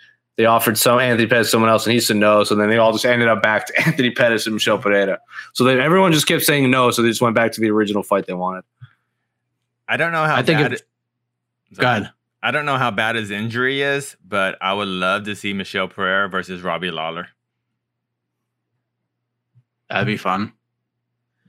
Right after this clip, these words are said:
Speaker 2: I just think it's a, I think, I think that's a good point in both their careers. So, um, I just, that's a fight I'm kinda like, "Ee, I wanna see."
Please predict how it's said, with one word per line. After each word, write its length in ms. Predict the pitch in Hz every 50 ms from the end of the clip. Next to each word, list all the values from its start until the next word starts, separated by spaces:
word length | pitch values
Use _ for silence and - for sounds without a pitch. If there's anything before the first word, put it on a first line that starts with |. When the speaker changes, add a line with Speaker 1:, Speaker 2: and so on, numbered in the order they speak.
| _ _ _
Speaker 2:
I 120 | - 92 104
just 160 | 95 92 -
think 140 | 107 104 98
it's 140 | 92 - 104
a, 240 | 95 98 90 67
I 40 | 95
think, 200 | 90 104 104 101
I 80 | 95 95
think 140 | 92 107 98
that's 120 | 92 -
a 40 | 101
good 200 | 90 98 98 90
point 220 | - - 98 98 95
in 60 | 90
both 180 | 92 95 90
their 120 | - 98 90
careers. 640 | - - 98 98 98 101 104 107 110 113 - - _ _ _ _
So, 300 | _ _ 87 82 82 82
um, 220 | 82 78 80 80 _ _ _ 95 - -
I 60 | -
just, 200 | 80 92 - - _ _ - _ _ -
that's 160 | 110 107 131
a 40 | 123
fight 200 | 117 123 123 123
I'm 100 | 123 120
kinda 260 | 123 117 117 120 120
like, 220 | 110 120 160 185 - _ -
"Ee, 280 | 294 285 285 285 269 214
I 40 |
wanna 160 | 160 147 135 117
see." 220 | 120 120 117 113